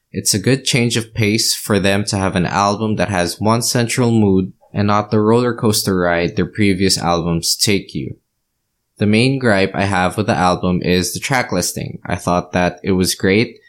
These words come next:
that they were going for a more unified mood and tone throughout the whole album, but I think the emotions would have flowed better if the track listing was changed a bit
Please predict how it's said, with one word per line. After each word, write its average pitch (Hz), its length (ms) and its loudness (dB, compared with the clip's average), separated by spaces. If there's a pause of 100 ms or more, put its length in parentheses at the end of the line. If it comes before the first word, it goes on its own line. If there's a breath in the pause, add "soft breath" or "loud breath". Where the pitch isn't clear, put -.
(200 soft breath)
that 107 140 0
they 123 80 4
were 127 140 2
going 135 320 2
for 120 200 2
a 113 80 4
more 107 240 4
unified 107 720 0
mood 110 300 4
and 90 200 0
tone 101 340 2
throughout 95 420 0
the 98 80 0
whole 92 340 0
album, 95 540 0 (340 loud breath)
but 107 160 0
I 104 80 2
think 107 400 -4
the 107 140 4
emotions 120 600 2
would 110 140 2
have 95 160 2
flowed 113 460 2
better 90 360 2
if - 200 -4
the 95 80 -2
track 101 360 -2
listing 92 380 0
was 85 240 0
changed - 460 -2
a - 20 -2
bit 82 240 0